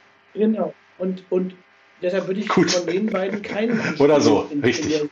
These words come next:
Speaker 1: der
Speaker 2: ja.
Speaker 1: Situation. Äh, weil, ähm, ich weiß auch nicht, ob das der Grund war, ob er den übersehen hat. Ähm, ob er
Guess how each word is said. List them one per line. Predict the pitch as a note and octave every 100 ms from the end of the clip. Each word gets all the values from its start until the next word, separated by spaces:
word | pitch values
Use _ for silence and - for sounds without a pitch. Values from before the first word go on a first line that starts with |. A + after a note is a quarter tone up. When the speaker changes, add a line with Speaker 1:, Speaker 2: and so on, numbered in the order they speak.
| -
Speaker 1:
der | D3
Speaker 2:
ja. | C#3+
Speaker 1:
Situation. | - D3 C#3 - - - - _ _
Äh, | D#3 E3 - _ _ _ _ _ _ _ _ _
weil, | E3 E3 F3 F3
ähm, | E3+ E3 E3+ E3 D#3 - - _ _ _
ich | G3 E3+
weiß | D#3+ G#3 A3
auch | A3
nicht, | G3 A#3 -
ob | F3
das | G3 G3+
der | G#3+
Grund | F#3 D3 G#3 A3
war, | A3 A3
ob | -
er | F3
den | E3+ F3
übersehen | F3+ E3+ D3+ C#3+ F3 A3 A3+
hat. | C4 - - _ _ _ _ _ _ _ -
Ähm, | E3 F3+ F3 F3+ F3+ - - _
ob | F3 -
er | F#3 F#3+ F#3 F3+ F3+